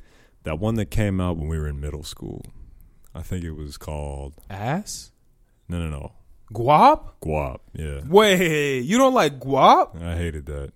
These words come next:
Speaker 1: and I still hate it.
Speaker 2: Really?
Speaker 1: It doesn't sound good.
Speaker 2: After this episode, we're gonna have to listen to it so I can break it down for you. I think it might just be above your mental capacity.
Speaker 1: No, I, I just don't.
Speaker 2: I'll break it down for you. Don't worry. I'll break it down for you.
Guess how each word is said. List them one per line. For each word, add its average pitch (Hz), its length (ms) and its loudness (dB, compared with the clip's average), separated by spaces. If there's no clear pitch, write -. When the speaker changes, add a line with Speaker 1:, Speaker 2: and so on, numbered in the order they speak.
Speaker 1:
and 73 100 -10
I 71 60 -10
still 76 340 -8
hate 73 220 -10
it. 71 100 -14
Speaker 2:
Really? 127 800 0
Speaker 1:
It 82 120 -14
doesn't 80 300 -8
sound 78 360 -8
good. 76 260 -10
Speaker 2:
After 165 360 2
this 165 160 0
episode, 170 680 -2
we're 117 260 -6
gonna 151 160 -6
have 139 180 -8
to 127 60 -6
listen 123 300 -8
to 143 160 -2
it 127 40 -2
so 131 120 -6
I 110 80 -6
can 113 140 -12
break 117 260 -6
it 101 100 -12
down 104 260 -12
for 120 200 -10
you. 120 140 -8
I 104 80 -10
think 117 180 -6
it 107 80 -8
might 101 180 -8
just 104 200 -12
be 107 100 -6
above 101 400 -8
your 95 220 -14
mental 92 520 -14
capacity. 92 560 -12
Speaker 1:
No, 110 200 -2
I, 123 180 2
I 110 260 0
just 110 300 -8
don't. 110 100 0
Speaker 2:
I'll - 80 8
break 302 180 2
it 277 80 2
down 214 160 2
for 131 120 -4
you. 110 80 -6
Don't 120 120 -6
worry. 98 220 -10
I'll 113 80 -12
break 113 160 -10
it 104 60 -10
down 92 140 -16
for - 140 -20
you. - 220 -20